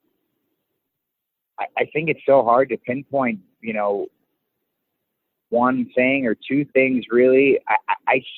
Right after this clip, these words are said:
think that, um,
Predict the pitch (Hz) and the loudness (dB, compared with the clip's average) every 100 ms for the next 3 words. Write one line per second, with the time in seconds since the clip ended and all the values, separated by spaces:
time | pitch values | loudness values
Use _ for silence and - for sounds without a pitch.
0 | - 156 170 - - 127 120 120 _ _ | -6 -2 -2 -4 2 4 4 0 _ _
1 | _ _ _ _ _ _ _ _ _ - | _ _ _ _ _ _ _ _ _ -6
2 | 113 113 107 104 101 98 92 | 0 2 4 2 2 0 -6